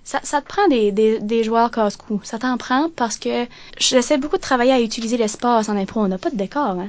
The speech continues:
Ça fait que faut que tu utilises l'espace, faut que t'aies pas peur de, pas que t'aies peur du ridicule, faut, fait que je pense que ça te prend tout le temps un peu ce joueur-là aussi. Tu sais, si je pense à, à mon, à l'année dernière, c'était Hannah Jenkins. Hannah Jenkins, elle, elle avait pas peur du ridicule du tout.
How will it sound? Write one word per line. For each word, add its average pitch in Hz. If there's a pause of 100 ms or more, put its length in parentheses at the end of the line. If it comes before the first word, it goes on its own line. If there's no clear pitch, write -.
(140)
Ça -
fait -
que - (340)
faut -
que -
tu -
utilises 247
l'espace, 254
faut 349
que -
t'aies 220
pas 220
peur 262
de, 196 (240)
pas 302
que -
t'aies 262
peur 254
du 226
ridicule, 240
faut, 226 (380)
fait 247
que -
je -
pense 339
que 339
ça -
te -
prend 254
tout -
le -
temps 294
un 269
peu 277
ce 226
joueur-là 214
aussi. 214
Tu - (380)
sais, 254
si -
je -
pense 262
à, 220 (400)
à 220
mon, 214 (240)
à 220
l'année 220
dernière, 220
c'était 226
Hannah 208
Jenkins. 214 (240)
Hannah 226
Jenkins, 214
elle, 233
elle 208
avait 202
pas 247
peur 233
du 226
ridicule 214
du 196
tout. 226